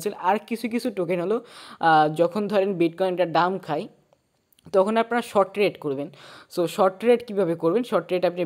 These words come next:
Binance-এর মধ্যেও করতে পারেন, Binance-এর মধ্যেও। So এইখানে আমি টোকেন কিনছি, এটা আপনারা চাইলে টোকেনটা বাই করতে পারেন, কারণ এটা ভালো একটা মুভ করবে দশ থেকে,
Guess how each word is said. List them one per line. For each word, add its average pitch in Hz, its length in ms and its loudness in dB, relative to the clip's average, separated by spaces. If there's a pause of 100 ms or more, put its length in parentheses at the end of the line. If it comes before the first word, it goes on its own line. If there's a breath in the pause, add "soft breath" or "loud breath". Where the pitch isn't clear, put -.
Binance-এর 190 440 0
মধ্যেও 202 240 -2 (100)
করতে 165 260 -4
পারেন, 175 160 0 (220)
Binance-এর 165 420 -2
মধ্যেও। 160 240 -6 (460 loud breath)
So 220 60 -2 (160)
এইখানে 226 320 -2
আমি 233 180 -2
টোকেন 180 260 -2
কিনছি, 190 240 -6
এটা 175 160 -2
আপনারা 202 280 -6
চাইলে 180 260 0
টোকেনটা 185 340 -2
বাই 165 100 2 (100)
করতে 160 240 -6
পারেন, 202 160 -2 (100)
কারণ 156 200 0 (160)
এটা 160 140 -4 (180)
ভালো 170 220 0
একটা 170 140 -2 (100)
মুভ 170 100 -2 (100)
করবে 156 200 0 (140)
দশ 156 100 -2 (100)
থেকে, 165 200 -6